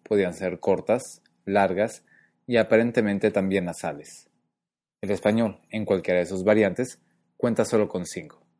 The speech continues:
A, E, I, O, U. ¿Cuántas vocales tienen las demás lenguas romances? Para no complicar mucho las cosas, me limitaré a las lenguas más expandidas y dejaré de lado lenguas como el occitano y el veneciano, por ejemplo.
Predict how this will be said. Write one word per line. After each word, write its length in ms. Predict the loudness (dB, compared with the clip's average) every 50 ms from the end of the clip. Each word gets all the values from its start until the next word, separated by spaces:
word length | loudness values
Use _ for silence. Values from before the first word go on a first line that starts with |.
| _ _ _ -2
A, 400 | 0 2 2 0 -2 -6 -12 _ _ -2
E, 380 | 0 2 2 0 0 -4 -8 -6
I, 380 | -4 -2 -2 -2 -4 -8 -14 _ _ _ _ -2
O, 340 | 0 0 0 0 -4 -12 _ _ _ _
U. 240 | -6 -6 -6 -6 -10 _ _ _ _ _ _ _ _ _ _ _ _ _
¿Cuántas 320 | _ -4 0 0 0 0
vocales 380 | 0 -2 2 4 4 4 2 2
tienen 220 | 0 0 2 2
las 160 | 0 -2 -2 -2
demás 260 | -2 -2 -2 -2 -2
lenguas 260 | -2 -2 -2 -2 -2
romances? 600 | -4 -6 -6 -8 -8 -6 -6 -6 -6 -8 -16 _ _ _ _ _ _ _ _ _ _ _ _ _
Para 180 | 0 2 2
no 120 | 2 0 -2
complicar 360 | -2 -2 -2 0 0 0 0
mucho 220 | 0 -2 -4 -2
las 140 | -4 -4 -2
cosas, 420 | -4 -4 -4 -4 -4 -8 -8 -10 _
me 180 | -8 -6 -4 -2
limitaré 420 | -2 -4 0 2 2 4 6 4
a 60 | 4
las 100 | 2 0
lenguas 380 | -2 -2 0 0 0 0 0 -2
más 180 | -2 -2 -2 -4
expandidas 720 | -8 -6 -6 -6 -4 -2 -2 -4 -4 -6 -8 -12 -20 _ _ _ _ _ _ _
y 80 | -4 -2
dejaré 380 | -2 -2 0 2 2 4 4 4
de 80 | 4
lado 340 | 4 4 4 4 4 2 0
lenguas 400 | 0 -2 -2 0 0 -2 -2 -2
como 160 | -4 -4 -4
el 60 | -2
occitano 500 | -4 -6 -6 -8 -6 -4 -4 -4 -2 -2
y 40 | -2
el 100 | -2 -2
veneciano, 500 | -2 -4 -4 -2 0 0 0 0 0 -4
por 140 | -8 -8 -10
ejemplo. 380 | -10 -12 -16 -18 -18 -20 -20